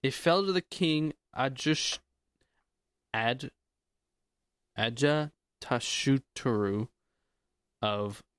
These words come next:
Megha-, yes, Megadha to protect his sacred relics. And so the s-, king concealed their relics in a secret underground chamber in the capital.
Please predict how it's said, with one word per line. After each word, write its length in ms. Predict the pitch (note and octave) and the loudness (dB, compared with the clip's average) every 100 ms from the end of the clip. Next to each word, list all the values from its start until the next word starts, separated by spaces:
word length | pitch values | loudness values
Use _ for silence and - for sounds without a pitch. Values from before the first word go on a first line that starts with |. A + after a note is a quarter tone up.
| _ _ _ - | _ _ _ -6
Megha-, 420 | A2+ A2+ A2 A2+ - _ _ _ - A#2+ - - _ _ _ _ _ - - | 0 0 0 -2 -6 _ _ _ -16 -12 -12 -16 _ _ _ _ _ -12 -10
yes, 520 | A2 G#2 - - - - _ _ _ _ _ - | -10 -10 -10 -10 -10 -14 _ _ _ _ _ -6
Megadha 1300 | A2+ B2 D3 D#3+ D#3+ D3+ - A#2 G#2+ A2+ A#2 A2 C#3+ - _ _ _ _ _ _ _ _ _ | 0 0 2 2 2 -2 -8 -10 -2 0 0 -2 -4 -6 _ _ _ _ _ _ _ _ _
to 80 | - | -6
protect 440 | A#2 B2 - D3 - | -4 -2 0 -2 -2
his 100 | - | -2
sacred 420 | - C#3 C#3+ A#2 | 0 0 -2 -2
relics. 680 | A2+ A2+ - _ - - - _ _ _ _ _ _ - | 0 0 -2 _ -12 -12 -16 _ _ _ _ _ _ -12
And 100 | A#2 | -4
so 120 | A#2 | -4
the 80 | G#2 | -2
s-, 880 | G2+ - - - - - - - - _ - | -2 -4 -4 -4 -2 -2 -2 -4 -8 _ -4
king 520 | A3+ A3 D3 C3+ D3+ _ _ _ | 0 2 2 0 -4 _ _ _
concealed 500 | C#3 A#2+ - C3+ B2+ | -4 -2 2 2 4
their 160 | B2 A#2 | 2 2
relics 680 | A2 C#3 F3+ D#3+ A2+ - | 2 4 4 2 -2 -6
in 140 | - A2+ | -6 -4
a 60 | |
secret 400 | - - E3+ - - | -2 -2 0 -2 0
underground 520 | C#3+ D3 C#3 C3 B2+ | 0 2 2 2 0
chamber 400 | - D#3 D#3 D3+ | -2 0 2 2
in 60 | C3 | 0
the 80 | |
capital. 760 | B2 - F3+ F3+ - A2+ G2+ - | -2 -4 -2 -2 -2 -6 -6 -10